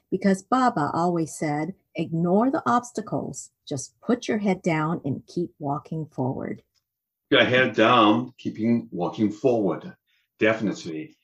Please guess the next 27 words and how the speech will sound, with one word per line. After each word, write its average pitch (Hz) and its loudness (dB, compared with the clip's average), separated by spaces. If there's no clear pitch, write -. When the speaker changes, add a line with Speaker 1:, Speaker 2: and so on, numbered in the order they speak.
Speaker 2:
And, 90 0
uh, 90 2
very 113 4
soon 120 2
we 98 4
are 90 2
going 107 4
to 110 -4
have 90 -2
an - -6
Asian 104 4
American 95 2
and 92 -2
the 87 -4
Pacific - -10
Islander 95 0
Heritage 98 -2
Month 85 -4
in 87 -4
U 92 0
S, - -4
and 90 -4
that 87 -6
is 82 -8
May 92 0
twenty 90 -4
twenty-one. 85 -6